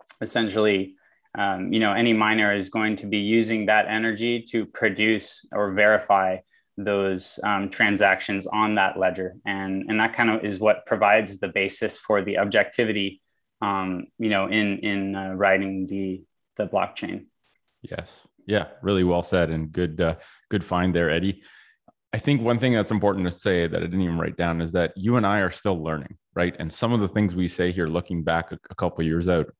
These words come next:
Speaker 2: will probably be wrong. And, you know, our hope is that we're just putting out the best we know right now, uh, having done the research we've done up until this point. But, um, please comment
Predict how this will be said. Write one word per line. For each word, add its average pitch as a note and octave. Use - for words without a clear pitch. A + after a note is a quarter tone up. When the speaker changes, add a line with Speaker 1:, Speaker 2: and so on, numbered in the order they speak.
Speaker 2:
will C#3+
probably C#3
be G#2
wrong. F2+
And, F2+
you A2+
know, G2+
our G2
hope C#3
is G#2+
that G2
we're C3
just D#3
putting C3
out A#2
the F#2+
best F#2+
we F#2+
know F#2
right F2
now, A#2
uh, F2+
having F#2
done F#2+
the F2
research F#2
we've F2
done F#2
up -
until F#2
this E2+
point. G2
But, F2
um, D#2+
please B2
comment A2+